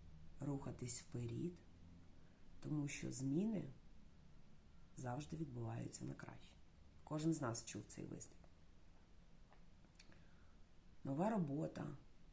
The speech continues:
нове оточення, нове місто, нові сусіди, нові друзі, ну, неважливо, навіть нові чоботи можуть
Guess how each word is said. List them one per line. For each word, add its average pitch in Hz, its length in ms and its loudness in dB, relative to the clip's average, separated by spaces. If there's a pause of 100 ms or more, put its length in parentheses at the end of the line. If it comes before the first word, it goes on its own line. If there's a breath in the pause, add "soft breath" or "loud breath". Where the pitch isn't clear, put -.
(120)
нове 123 300 4
оточення, 135 760 0 (240)
нове 139 300 6
місто, 175 680 10 (500 loud breath)
нові 127 240 6
сусіди, 151 800 6 (640 loud breath)
нові 160 220 4
друзі, 180 520 8 (720)
ну, 220 280 6
неважливо, 156 460 6 (240)
навіть 147 260 4
нові 151 220 8
чоботи 180 560 6 (1160)
можуть 147 520 6